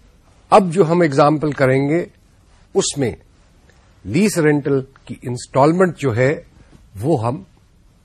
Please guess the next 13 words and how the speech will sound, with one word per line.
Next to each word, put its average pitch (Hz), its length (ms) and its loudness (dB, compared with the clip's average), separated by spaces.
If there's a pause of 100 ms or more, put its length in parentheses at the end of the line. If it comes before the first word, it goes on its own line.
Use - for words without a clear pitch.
(760)
سال 170 500 4
کے 120 240 -8 (480)
شروع 190 440 0
میں 101 180 -6 (380)
ادا 120 240 -4
کریں - 340 -16
گے۔ - 140 -20 (2500)
اگر 170 280 6 (2000)
سال 175 400 4
کے 175 240 -4
شروع 196 400 -4
میں 175 100 4
ہم 139 240 0